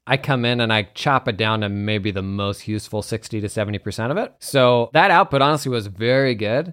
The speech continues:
It was a little bit more detailed and wordy than it needed to be. So I would probably just change the language to be a little bit more aligned with how my clients talk. And then I would chop out maybe twenty-five percent of it, just so it's a little bit more concise. And you could even ask Claude to rewrite it in a more concise tone.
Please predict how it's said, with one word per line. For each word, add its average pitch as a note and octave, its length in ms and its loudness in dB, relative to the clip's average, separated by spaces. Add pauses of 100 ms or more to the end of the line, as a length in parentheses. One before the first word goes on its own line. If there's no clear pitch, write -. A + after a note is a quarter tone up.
It C3 80 -8
was B2 140 -4
a A#2+ 60 -2
little D3 520 6
bit F3+ 220 0
more E3 240 2
detailed E3 500 4
and D3+ 120 2
wordy D3 240 2
than C#3+ 160 2
it B2+ 100 -4
needed C3 280 0
to B2 60 2
be. C3+ 240 2
So C#3+ 180 0
I A#2+ 100 8
would A#2+ 160 2
probably C#3+ 360 4
just B2 320 -2
change C#3 300 -2
the A2+ 120 0
language A2+ 400 0
to A#2 60 -4
be G#2 500 0
a B2+ 100 0
little E3+ 220 6
bit D#3 380 2
more C3 200 2
aligned B2 300 4
with A2+ 100 -2
how A#2+ 160 0
my A2+ 140 0
clients G2 480 -6
talk. C#3 520 -2
And C3+ 100 -2
then E3+ 60 0
I F#3+ 80 4
would E3 140 4
chop D#3 240 2
out B2 120 0
maybe D#3 200 0
twenty-five C3+ 440 -2
percent G2 300 -8
of A#1 60 -16
it, - 180 -20
just A2 160 -8
so A#2 100 -2
it's G#2 120 -6
a G#2 40 -4
little A2 220 -2
bit G#2+ 160 -4
more F#2+ 160 -8
concise. - 480 -14
And E3+ 100 2
you G#3+ 60 6
could G3+ 120 6
even E3 180 6
ask C3+ 260 2
Claude A2+ 340 4
to G#2 120 -4
rewrite F#2 420 -2
it F2 60 -4
in E2+ 80 -4
a E2+ 40 -6
more E2 180 -8
concise D2+ 440 -12
tone. D#2 440 -14